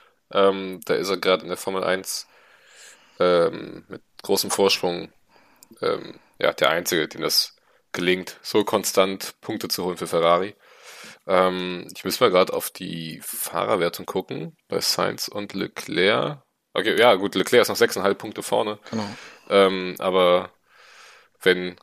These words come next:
Speaker 1: Carlos Sainz nicht einen halben Punkt hätte, dann hätte es mich auch nicht gewundert, wenn die beiden am Ende wirklich punktgleich <laughs> die Saison beenden. Also, das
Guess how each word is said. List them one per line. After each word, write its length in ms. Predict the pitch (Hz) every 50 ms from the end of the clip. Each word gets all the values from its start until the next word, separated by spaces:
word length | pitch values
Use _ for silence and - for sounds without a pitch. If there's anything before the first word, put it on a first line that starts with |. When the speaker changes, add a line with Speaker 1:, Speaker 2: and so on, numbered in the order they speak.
| _
Speaker 1:
Carlos 340 | - - 95 90 90 87 -
Sainz 240 | - - 87 - -
nicht 120 | - -
einen 120 | 87 80 82
halben 240 | 98 120 123 107 85
Punkt 280 | - 95 92 90 - -
hätte, 180 | 90 - 120 98
dann 720 | 95 90 92 90 90 90 90 87 87 95 92 90 - _ _
hätte 180 | - 90 87 -
es 80 | -
mich 100 | 101 95
auch 80 | 85 87
nicht 140 | 92 - -
gewundert, 300 | 104 95 95 95 90 87
wenn 100 | 87 85
die 80 | 85
beiden 260 | 80 87 87 87 87 87
am 100 | 82 82
Ende 180 | 85 85 85 82
wirklich 280 | 85 - - - - -
punktgleich 760 | - 104 98 - - 101 92 - - 101 - - - - - -
<laughs> 80 | _ -
die 120 | - 123 107
Saison 360 | 107 101 95 98 98 98 98
beenden. 360 | 95 82 73 95 101 - 98 87
Also, 300 | 82 85 90 90 90 - - - - - - - - - - _ _ _
das 120 | - 98